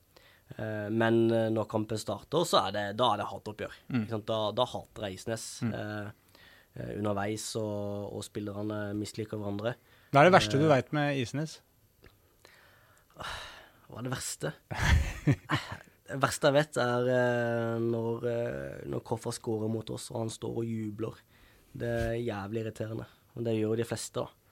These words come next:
Speaker 1: Han har ikke så mange, det som er så vanskelig med Isnes, han har ikke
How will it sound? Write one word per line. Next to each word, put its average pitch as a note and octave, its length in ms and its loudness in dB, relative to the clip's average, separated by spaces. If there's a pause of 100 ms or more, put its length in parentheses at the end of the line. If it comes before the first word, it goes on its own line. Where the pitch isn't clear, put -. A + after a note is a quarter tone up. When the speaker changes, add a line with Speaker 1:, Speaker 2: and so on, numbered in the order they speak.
(420)
Speaker 1:
Han A#2 140 -4
har A2+ 80 -12
ikke D#3 100 0
så E3+ 140 6
mange, C#3+ 240 6 (260)
det D#3 140 -2
som - 100 -2
er D3 60 0
så D3+ 100 -6
vanskelig B2 400 2
med C3+ 80 0
Isnes, C#3 300 -4
han C#3 80 -2
har - 80 -16
ikke C#3+ 100 -2